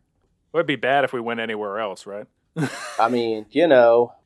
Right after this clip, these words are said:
Speaker 2: we could probably find some resources in Doctor Seuss, um, if we
Speaker 1: <laughs>
Speaker 2: attended certain churches. Uh, but that's, that's not how we roll. So, um,
Speaker 1: Uh.
Speaker 2: so, so real simply, um,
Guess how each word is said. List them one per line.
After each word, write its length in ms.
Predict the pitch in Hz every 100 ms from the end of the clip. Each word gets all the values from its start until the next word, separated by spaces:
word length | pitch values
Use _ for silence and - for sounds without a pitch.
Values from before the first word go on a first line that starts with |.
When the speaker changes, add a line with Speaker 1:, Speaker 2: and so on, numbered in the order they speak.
| _
Speaker 2:
we 100 | 147
could 140 | 156
probably 540 | - 160 143 - 170 151
find 440 | 156 151 156 156
some 180 | 160 160
resources 680 | 151 156 - 156 151 156 151
in 140 | 123
Doctor 380 | 131 143 - 143
Seuss, 640 | - 151 151 151 - - - -
um, 420 | 110 110 110 -
if 140 | 113 -
we 200 | 127 123
Speaker 1:
<laughs> 0 |
Speaker 2:
attended 480 | - 135 131 123
certain 380 | - 139 135 127
churches. 760 | - - 131 131 131 120 117 - _ _ _ _
Uh, 340 | 110 104 101 95
but 100 | -
that's, 200 | 120 -
that's 240 | - 110
not 180 | 131 107
how 200 | 113 120
we 140 | 107 101
roll. 440 | 95 107 104 95
So, 440 | - - 107 104
um, 240 | 104 104 101 131 131 139 131
Speaker 1:
Uh. 20 | _ _ _ _ _ _ _
Speaker 2:
so, 300 | - 135 131
so 180 | 127 131
real 280 | 123 151 165
simply, 680 | - 160 160 139 117 113 92
um, 580 | 113 113 107 107 104